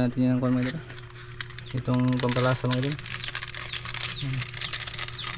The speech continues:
Bali, konti lang itong nilagay kong pampalasa, mga idol, kasi ginamit na naman itong kuwan, mga idol. Yan. Yan. Lagyan ito ng asin. Lagyan ng asin, mga idol.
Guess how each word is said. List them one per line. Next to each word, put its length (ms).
Bali, 160
konti 320
lang 160
itong 160
nilagay 240
kong 80
pampalasa, 480
mga 160
idol, 80
kasi 160
ginamit 320
na 160
naman 80
itong 160
kuwan, 160
mga 160
idol. 120
Yan. 400
Yan. 140
Lagyan 340
ito 100
ng 100
asin. 240
Lagyan 300
ng 80
asin, 200
mga 140
idol. 140